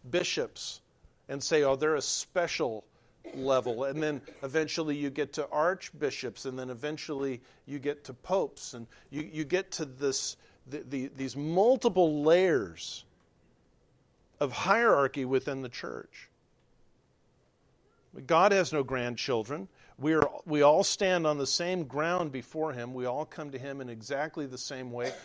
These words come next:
Not one person in the church has ever had more authority than another person. There are offices, there are ministries,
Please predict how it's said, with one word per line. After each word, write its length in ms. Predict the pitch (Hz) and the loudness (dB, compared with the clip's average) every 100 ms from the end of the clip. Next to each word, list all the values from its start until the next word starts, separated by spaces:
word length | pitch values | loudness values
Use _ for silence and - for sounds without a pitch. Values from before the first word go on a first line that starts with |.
| - - | -18 -8
Not 380 | 151 160 175 | -2 -2 -2
one 500 | 156 143 147 196 226 | -8 -6 -2 0 -2
person 600 | 214 - 208 - 151 147 - - _ _ _ - | -4 -4 -4 -4 -8 -10 -16 -20 _ _ _ -6
in 180 | 196 226 | -4 -2
the 60 | |
church 400 | 220 - 165 151 | -4 -2 -2 -2
has 180 | 143 131 - - | -6 -8 -8 -8
ever 280 | 214 170 143 | -4 -2 -2
had 400 | 127 113 113 117 _ _ | -2 -4 -4 -8 _ _
more 400 | 120 135 151 165 | -16 -8 -2 0
authority 680 | 165 - 147 127 113 107 104 - _ _ - | 0 -2 -4 -4 -4 -8 -12 -16 _ _ -12
than 160 | 120 | -10
another 340 | 113 110 110 101 | -8 -10 -10 -12
person. 400 | - 101 - 95 107 _ _ _ _ _ _ _ _ _ _ _ _ _ _ _ _ _ | -14 -14 -14 -18 _ _ _ _ _ _ _ _ _ _ _ _ _ _ _ _ _ _
There 140 | 131 | -2
are 60 | 131 | -2
offices, 880 | 139 151 160 170 - 156 190 - - _ _ _ _ _ _ _ _ _ _ _ | 0 -2 -2 -6 -8 -10 -12 -16 -18 _ _ _ _ _ _ _ _ _ _ _
there 160 | 131 131 | -2 -2
are 40 | |
ministries, 1120 | 131 139 156 170 - - 143 151 170 - - | -4 -4 -4 -4 -8 -10 -10 -10 -14 -16 -18